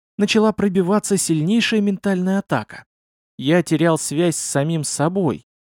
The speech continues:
Все образы смешались, и я видел перед глазами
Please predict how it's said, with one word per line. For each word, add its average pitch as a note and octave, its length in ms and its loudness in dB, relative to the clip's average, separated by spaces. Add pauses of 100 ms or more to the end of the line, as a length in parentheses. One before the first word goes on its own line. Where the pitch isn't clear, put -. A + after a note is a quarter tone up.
(220)
Все G#3 200 2
образы G3+ 420 4
смешались, F#3 760 -4 (440)
и C#3+ 80 -4
я C3 240 4
видел F3 360 2
перед D3+ 280 0
глазами D3 720 0